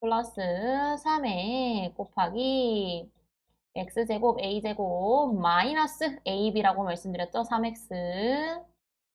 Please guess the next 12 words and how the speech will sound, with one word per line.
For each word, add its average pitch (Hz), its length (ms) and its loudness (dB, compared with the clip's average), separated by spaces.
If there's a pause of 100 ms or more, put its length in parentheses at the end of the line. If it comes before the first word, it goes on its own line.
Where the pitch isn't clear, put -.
(280)
플러스 269 680 2
B의 320 340 0
제곱, 220 340 0
B가 226 240 2
삼이죠. 214 720 2
B의 190 240 -2
삼의 294 300 -2
제곱은 277 680 -2
삼, 185 340 -2
삼은 302 420 0
구라고 294 840 2
해서 214 280 -6